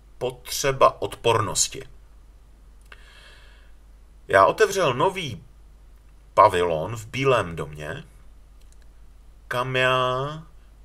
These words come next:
umístil pavouk, žába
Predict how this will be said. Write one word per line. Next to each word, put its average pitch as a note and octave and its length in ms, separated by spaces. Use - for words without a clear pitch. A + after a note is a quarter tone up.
umístil C3+ 1000
pavouk, F2+ 840
žába D#2 720